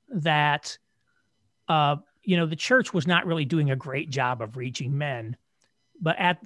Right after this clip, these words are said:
which I think is pretty kind of, well, it's kind of this perennial hand-wringing thing, you know, for, for a very long time. But what was new and unique, I think, about that moment was that these sort of secular men's gurus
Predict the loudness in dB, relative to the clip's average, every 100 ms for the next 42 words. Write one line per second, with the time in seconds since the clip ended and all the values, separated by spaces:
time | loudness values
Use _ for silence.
0 | -4 -2 2 2 4 0 -2 -2 0 -2
1 | 0 0 0 -2 -6 -20 -12 -6 4 4
2 | 4 2 0 2 4 6 4 4 4 4
3 | 2 0 -4 -6 -4 -4 -2 -4 -2 -2
4 | -2 -2 0 2 4 2 0 -2 -2 -2
5 | -4 -6 -8 _ _ _ _ 0 4 4
6 | 6 4 4 6 6 6 6 6 6 4
7 | 4 4 0 -4 -4 -4 0 -2 0 0
8 | 0 2 2 4 0 2 -2 -4 -10 _
9 | _ _ 0 2 2 0 0 -2 2 2
10 | 2 -2 _ _ _ -12 -6 0 -2 2
11 | 0 2 0 -2 -2 -4 -6 -6 -4 -4
12 | -4 -4 -4 -6 -10